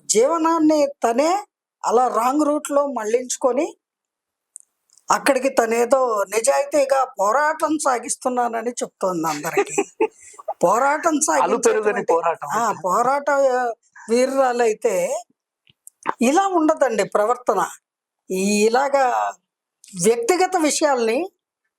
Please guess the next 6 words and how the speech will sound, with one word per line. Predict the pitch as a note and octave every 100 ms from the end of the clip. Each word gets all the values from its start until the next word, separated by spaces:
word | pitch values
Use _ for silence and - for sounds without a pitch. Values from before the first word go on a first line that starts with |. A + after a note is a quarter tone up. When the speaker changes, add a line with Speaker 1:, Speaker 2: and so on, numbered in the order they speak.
| _ _ _ - - -
Speaker 1:
ప్రపంచం | A#3 B3+ E4 E4
ముందు | F4+ E4+ D#4+
తీసుకువచ్చింది | D4+ C#4 C4+ - C#4 B3+ D4 B3
అంటే | B3 G3 A3 A#3+
ఎంత | G#3+ A3 C4+ -
నిస్సిగ్గు, | D4+ B3+ C4 - - D#4+ B3+ D4 D#4